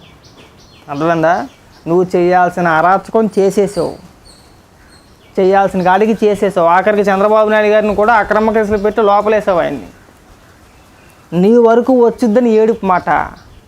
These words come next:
ముందే "నా వరకు వచ్చుద్ది, నా వరకు వస్తే ఎడతానికి ఎవడో ఉండడు." ఆ? బెదిరిస్తున్నావా నువ్వు? నువ్వు బెదిరిస్తే భయపడిపోతారా? నువ్వు just ఇప్పుడు నార్మల్ ఎమ్మెల్యేవే. నువ్వు పెద్ద పెద్ద ముదర మాటలే మాట్లాడు మాకు. ఎత్తు లోపలే ఎత్తాను ఎక్స్ట్రా మాటలు మాట్లాడితే.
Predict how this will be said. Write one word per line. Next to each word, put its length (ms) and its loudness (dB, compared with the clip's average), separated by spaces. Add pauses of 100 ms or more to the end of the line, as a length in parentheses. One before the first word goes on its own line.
(100)
ముందే 320 2
"నా 180 2
వరకు 320 2
వచ్చుద్ది, 540 -2 (240)
నా 160 2
వరకు 280 2
వస్తే 220 0
ఎడతానికి 400 0
ఎవడో 200 2
ఉండడు." 480 0 (1200)
ఆ? 220 0
బెదిరిస్తున్నావా 560 0
నువ్వు? 500 -2 (520)
నువ్వు 180 0
బెదిరిస్తే 300 0
భయపడిపోతారా? 880 0 (1600)
నువ్వు 100 -2
just 280 -4
ఇప్పుడు 200 0
నార్మల్ 340 2
ఎమ్మెల్యేవే. 500 0 (400)
నువ్వు 80 -6
పెద్ద 260 -2
పెద్ద 120 0
ముదర 180 -2
మాటలే 320 -2
మాట్లాడు 340 -2
మాకు. 220 -4
ఎత్తు 280 -2
లోపలే 320 0
ఎత్తాను 280 -4
ఎక్స్ట్రా 240 -4
మాటలు 240 -4
మాట్లాడితే. 440 -12